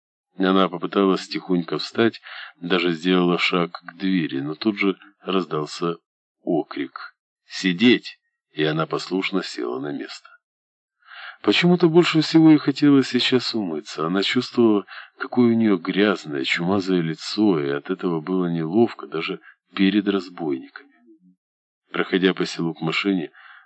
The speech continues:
Вадим Николаевич краем уха услышал разговор двух боевиков-чеченцев. «Ахмед звонил с поста только что. Сказал,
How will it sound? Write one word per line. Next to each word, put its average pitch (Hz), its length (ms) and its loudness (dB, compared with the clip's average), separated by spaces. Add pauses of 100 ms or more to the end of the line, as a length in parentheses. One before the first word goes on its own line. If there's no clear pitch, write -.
(240)
Вадим 87 320 2
Николаевич 87 460 0
краем 85 340 0
уха 82 200 -4
услышал 78 540 -4
разговор 78 520 -4
двух 71 320 -8
боевиков-чеченцев. 73 1400 -8 (600)
«Ахмед 113 680 2 (300)
звонил 76 640 -4
с - 140 -12
поста 73 480 -6
только 62 360 -12
что. - 300 -10
Сказал, 107 640 2